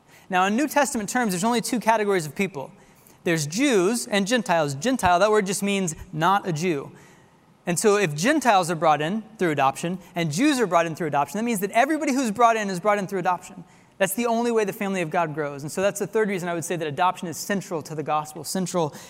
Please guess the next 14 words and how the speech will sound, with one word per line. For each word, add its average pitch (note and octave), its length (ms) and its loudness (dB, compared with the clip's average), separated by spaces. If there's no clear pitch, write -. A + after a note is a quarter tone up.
to - 120 -4
salvation. D3 720 0
But F3+ 200 2
adoption G3 380 2
is F3 80 -2
also G3 300 2
central F#3 380 -4
to F#3+ 180 -2
our F3+ 180 0
expression. D#3+ 720 -6
Look F#3 180 0
in G3+ 80 0
verse F#3 240 0
fifteen. D#3+ 800 -4